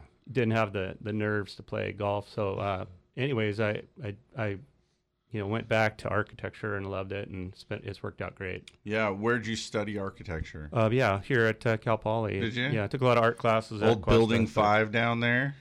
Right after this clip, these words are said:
Speaker 1: Uh-huh, yeah.
Speaker 2: Yeah, I was a city and regional planning major. In fact, we had
Speaker 1: Right.
Speaker 2: to go through enough architecture. Usually, if I was with somebody that couldn't call me on it, I'd say it's almost third year architecture.
Speaker 1: <laughs>
Speaker 2: Um, it's close, though, and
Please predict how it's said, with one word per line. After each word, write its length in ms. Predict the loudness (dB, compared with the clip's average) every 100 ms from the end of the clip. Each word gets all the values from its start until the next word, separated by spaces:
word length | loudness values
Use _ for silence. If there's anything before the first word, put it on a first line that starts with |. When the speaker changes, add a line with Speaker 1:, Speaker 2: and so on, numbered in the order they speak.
| -4
Speaker 1:
Uh-huh, 360 | -2 2 0 -2 -14 -18 -4
yeah. 160 | 0
Speaker 2:
Yeah, 240 | 4 4 6
I 140 | 6
was 180 | 4 2
a 80 | 0
city 320 | -2 0 2
and 80 | 2
regional 340 | 0 2 0
planning 480 | 0 0 2 2 2
major. 540 | 2 2 0 2 2
In 220 | 2 2 2
fact, 280 | 4 2
we 200 | 2 0
had 140 | 2 2
Speaker 1:
Right. 60 | 2
Speaker 2:
to 60 |
go 340 | 2 4 6 4
through 720 | 0 0 4 4 4 2 -2 -12 -20 -20 -20 -20 -20 -20 _ -4
enough 320 | 0 4 4 4
architecture. 640 | 4 2 2 2 2 -2
Usually, 720 | 0 2 2 2 0 2 2
if 140 | 2
I 100 | 2
was 200 | 4 2
with 180 | 0 -2
somebody 340 | 0 0 2 0
that 100 | 0
couldn't 280 | -2 -2
call 320 | -4 0 2 2
me 120 | 0
on 140 | -2
it, 100 | -2
I'd 220 | -2 -2
say 220 | -2 0 0
it's 160 | 0
almost 360 | 0 0 -2 0
third 220 | 2 2
year 180 | 2 2
architecture. 920 | 2 0 0 0 0 0 0 0 0
Speaker 1:
<laughs> 60 | 0
Speaker 2:
Um, 440 | 2 4 2 0 -6 -4
it's 200 | -4 -4
close, 400 | 0 4 4 2
though, 360 | 2 4 4 4
and 280 | 2 0